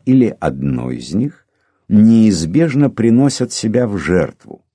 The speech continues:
В государстве же проектируемая общность повела бы к созданию дружбы разбавленной, и сын отца, и отец сына мог бы называть своим.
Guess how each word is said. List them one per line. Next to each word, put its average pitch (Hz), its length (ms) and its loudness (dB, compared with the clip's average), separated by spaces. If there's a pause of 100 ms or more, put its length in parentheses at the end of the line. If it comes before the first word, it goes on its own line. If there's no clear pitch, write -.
(760)
В 76 180 -4
государстве 104 880 -2
же 62 200 -8
проектируемая 107 1300 0
общность - 680 -4
повела 104 420 -2
бы 139 120 0
к - 80 -10
созданию 117 760 0
дружбы 110 760 0 (420)
разбавленной, 104 1600 -4 (360)
и 123 300 0
сын 147 640 0
отца, - 920 -4
и 131 200 -2
отец 120 520 -2
сына 107 760 -2 (200)
мог 95 320 -2
бы 98 120 -2
называть 85 520 -6
своим. 90 720 -4